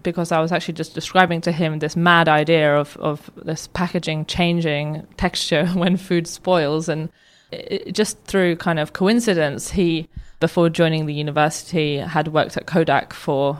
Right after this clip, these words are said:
thirty years as a, as a scientist there. And his job was actually to, uh, he was working on gelatin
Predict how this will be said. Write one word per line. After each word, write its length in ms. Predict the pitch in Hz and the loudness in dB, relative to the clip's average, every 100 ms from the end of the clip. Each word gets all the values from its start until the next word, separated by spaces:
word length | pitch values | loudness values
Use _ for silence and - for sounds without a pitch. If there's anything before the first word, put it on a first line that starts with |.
| 170 - _ - | -10 -18 _ -18
thirty 380 | - 151 143 151 | -2 -2 -2 -4
years 400 | 151 135 139 - | -4 -4 -4 -6
as 220 | 147 147 | -8 -4
a, 420 | 135 139 151 160 - | -2 -2 -4 -6 -4
as 120 | 165 | -4
a 60 | 143 | -2
scientist 500 | 156 143 151 139 - | -2 -2 -4 -4 2
there. 200 | 160 143 | 4 4
And 140 | 143 | 2
his 280 | 156 196 185 | 6 6 6
job 220 | 175 147 | 4 4
was 140 | 156 | 4
actually 340 | 170 - 170 156 | 0 0 -2 -2
to, 320 | - 151 151 - _ _ _ _ - | 0 2 2 -2 _ _ _ _ -2
uh, 120 | 156 | 0
he 100 | 175 | 2
was 120 | 170 | 4
working 240 | 175 180 | 2 2
on 120 | 165 165 | -2 2
gelatin 580 | 160 156 - 156 147 | 2 2 0 -2 -2